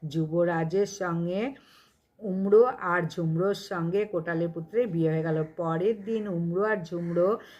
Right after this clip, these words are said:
শ্বশুরবাড়ি যাওয়ার আগে বামুনি বলল, "তোরা কি খেয়ে শ্বশুরবাড়ি যাবি?" উমরো বলল, "আমি এখন রাজা রানী,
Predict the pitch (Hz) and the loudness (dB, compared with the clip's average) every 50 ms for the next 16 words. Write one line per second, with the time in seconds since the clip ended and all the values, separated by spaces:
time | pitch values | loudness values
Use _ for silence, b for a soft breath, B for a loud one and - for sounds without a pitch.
0 | B B - 233 247 247 247 320 320 269 311 302 285 269 294 277 220 202 220 202 | B B 6 6 6 6 6 2 0 0 0 0 0 0 -2 -2 0 0 2 2
1 | 185 190 202 214 220 208 196 190 190 185 196 214 220 214 190 165 175 165 165 165 | 4 4 4 4 4 4 2 2 2 2 2 2 2 2 0 0 -2 -2 0 0
2 | 165 175 190 202 220 220 202 170 180 175 175 185 196 220 226 214 - B B B | 0 0 -2 -2 -2 -2 -2 -2 0 0 0 0 2 4 2 2 2 B B B
3 | B B B 233 247 269 262 262 - 269 277 294 302 285 - - 302 302 294 269 | B B B 0 2 2 2 2 0 -2 -2 -2 -2 -2 -2 -2 0 2 2 2
4 | 277 - 240 208 196 196 240 240 220 220 220 214 214 214 180 185 180 170 170 160 | 2 4 2 2 2 2 -2 -4 0 2 2 2 2 2 2 2 2 2 2 0
5 | 165 B B B B B 190 196 214 220 233 240 247 233 233 240 254 254 240 214 | -4 B B B B B -6 -4 -2 2 4 4 6 6 6 4 4 4 4 2
6 | 202 208 220 226 220 226 - 233 233 208 202 180 175 185 180 180 220 226 233 226 | 2 0 -2 -2 -2 -2 -2 -4 0 0 2 2 2 2 2 2 2 2 4 4
7 | 214 202 185 180 180 180 185 190 208 208 202 | 4 4 2 2 0 0 -2 -4 -4 -6 -8